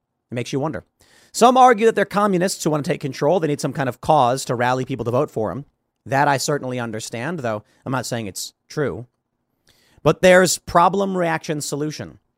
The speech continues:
as it goes. Create a problem, respond to the reaction with your solution, and then you get people to do what you want.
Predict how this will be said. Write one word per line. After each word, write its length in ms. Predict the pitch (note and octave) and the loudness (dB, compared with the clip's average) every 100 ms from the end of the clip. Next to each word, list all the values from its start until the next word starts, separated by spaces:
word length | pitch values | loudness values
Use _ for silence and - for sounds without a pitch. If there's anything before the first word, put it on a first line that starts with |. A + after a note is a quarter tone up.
| _ - | _ -12
as 140 | A2 | -10
it 80 | A#2+ | -8
goes. 340 | A#2+ F#2 - - _ _ _ | -8 -8 -10 -14 _ _ _
Create 280 | - D#3+ F#3 | -6 0 2
a 60 | G#3 | 2
problem, 680 | - G3+ G3+ D3 A2+ C#3 - _ _ _ _ _ _ | 2 6 6 6 -2 -8 -14 _ _ _ _ _ _
respond 460 | - - - E3+ G3 | -8 -4 0 2 2
to 40 | |
the 80 | G3 | 0
reaction 640 | E3+ C#3 A#2+ - C#3 C#3 | 2 2 2 0 -6 -4
with 240 | B2 C3+ - | -4 -4 -2
your 160 | C3+ | -4
solution, 580 | C3 D3 D3 G3+ C#3 C3+ | -4 -6 -4 -4 -4 -6
and 220 | A#2 B2+ | -6 -6
then 140 | B2+ B2+ | -6 -4
you 160 | C#3+ | -4
get 260 | B2+ C#3+ - | -2 -4 -4
people 400 | C3 A#2+ C3+ C#3+ | -10 -6 -4 -4
to 200 | - C3+ | -4 -8
do 180 | A#2 B2 | -6 -4
what 220 | C3 - | -4 -4
you 100 | E3 | -6
want. 320 | E3 F#3 - | -8 -10 -14